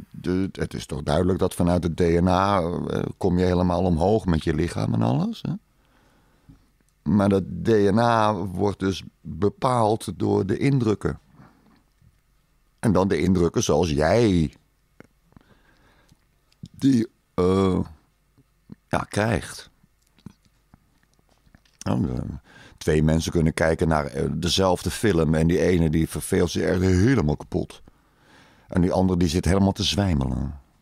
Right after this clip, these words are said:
Terwijl het dezelfde film is. En dat geldt ook in het echte leven.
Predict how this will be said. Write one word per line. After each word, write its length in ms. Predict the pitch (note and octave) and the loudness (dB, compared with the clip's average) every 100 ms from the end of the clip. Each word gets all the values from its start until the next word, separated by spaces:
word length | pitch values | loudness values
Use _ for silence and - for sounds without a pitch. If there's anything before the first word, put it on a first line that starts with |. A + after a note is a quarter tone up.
| _ _ | _ _
Terwijl 280 | - G2 C2+ | -2 0 -2
het 80 | C#2+ | -2
dezelfde 400 | E2 E2 D2+ G2+ | -2 -2 -2 -4
film 340 | E2 B1 D2 | -4 -4 -6
is. 340 | D2+ D#2+ - _ _ _ _ _ _ _ _ _ - | -8 -10 -16 _ _ _ _ _ _ _ _ _ -4
En 80 | |
dat 140 | F#2+ - | -2 -2
geldt 280 | - C2+ F2 | -4 -4 -2
ook 140 | F2 | 0
in 80 | F2+ | 0
het 120 | G2+ | 0
echte 260 | F2+ - G2 | -2 -4 -2
leven. 400 | F#2 D#2+ - | -2 -4 -8